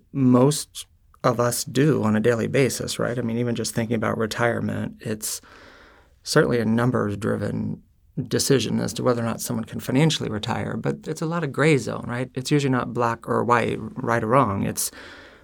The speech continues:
when is the right time for someone to retire, and,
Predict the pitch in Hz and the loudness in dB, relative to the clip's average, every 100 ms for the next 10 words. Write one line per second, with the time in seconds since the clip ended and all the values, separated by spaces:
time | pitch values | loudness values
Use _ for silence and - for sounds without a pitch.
0 | _ - 117 127 123 123 117 107 110 113 | _ -6 4 8 8 6 0 -2 0 0
1 | - - _ - - 117 117 117 117 120 | -2 -10 _ -12 -4 -2 -2 -4 -2 -2
2 | - 113 113 113 110 113 131 170 151 117 | -2 -2 -4 -4 -2 0 2 2 2 2
3 | 110 | 0